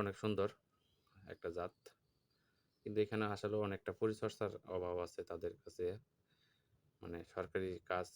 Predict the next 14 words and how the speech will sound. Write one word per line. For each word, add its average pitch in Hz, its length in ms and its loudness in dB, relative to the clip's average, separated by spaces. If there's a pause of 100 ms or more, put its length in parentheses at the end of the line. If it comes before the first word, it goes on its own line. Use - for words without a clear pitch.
(200)
যেহেতু, 87 320 -2 (1400)
এখানে 92 220 -4
যে 92 80 -4
পরিচর্যা 107 440 0
করতেছে, 107 460 -4 (1300)
এখন 92 200 -6
গাছগুলো 87 320 -4
মোটা 92 240 -4
তাজা 98 200 0
হবে 85 180 -2
এবং 85 180 -2
কি 85 80 -14
চারাও 92 440 0
হবে, 90 160 -6